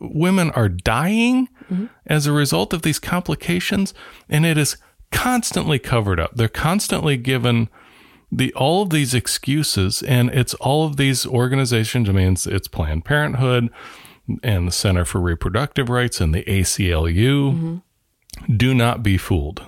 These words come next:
Speaker 1: These,
Speaker 2: Yeah.
Speaker 1: these people, these organizations, they don't want accountability. They don't want safe health care. They want to be held to no standards.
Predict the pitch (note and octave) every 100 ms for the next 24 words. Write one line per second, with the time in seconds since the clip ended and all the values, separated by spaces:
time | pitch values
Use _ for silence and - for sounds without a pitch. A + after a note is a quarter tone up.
0 | - F2+ G2+ A2+ A2+ - _ - - G#2+
1 | F#2 A#2+ C3+ C3+ - _ - D3 C3+ C#3
2 | G#2+ G2+ - A2+ B2 B2+ A2 G#2 G2 F#2+
3 | F2+ - - - - - A2 A#2 A#2+ G#2+
4 | B2 B2+ C3 B2 A2 C#3 D3+ - - G2+
5 | E2 D2+ D#2+ C2+ C2 D2+ F#2 A#2+ B2+ C#3
6 | C3 - A#2 C3+ - - - F#2+ E2+ G2
7 | E2+ - - F2+ E2+ G#2+ A#2 A2+ B2+ D3
8 | - - A#2+ G#2 A2 G#2+ G2+ - - -
9 | - - _ _ C3 C#3 C3+ G#2+ _ -
10 | C3 A#2+ C3 F#3+ - G2 D2+ C2+ - -
11 | -